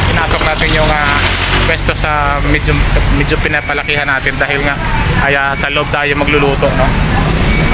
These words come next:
And, ah, sa loob na rin yung display ng manok para hindi siya madumihan,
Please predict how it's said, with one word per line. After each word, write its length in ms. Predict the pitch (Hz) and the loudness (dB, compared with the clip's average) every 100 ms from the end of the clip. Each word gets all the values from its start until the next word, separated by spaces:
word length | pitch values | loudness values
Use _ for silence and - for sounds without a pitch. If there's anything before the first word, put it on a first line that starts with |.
| - 151 | 2 0
And, 160 | 156 | 0
ah, 120 | 156 147 | -2 -2
sa 80 | 156 | -2
loob 240 | 156 156 | 0 0
na 80 | 156 | 0
rin 160 | 156 | 0
yung 100 | 151 | -2
display 380 | 147 143 - 151 | -2 -2 -2 0
ng 100 | 147 | 0
manok 240 | 143 147 - | -2 -2 -2
para 240 | 160 160 165 | -2 -2 -2
hindi 180 | 160 | 0
siya 180 | 151 160 151 | 0 -2 -2
madumihan, 1000 | 151 147 143 143 147 147 151 147 151 | -2 0 0 0 0 2 2 0 -2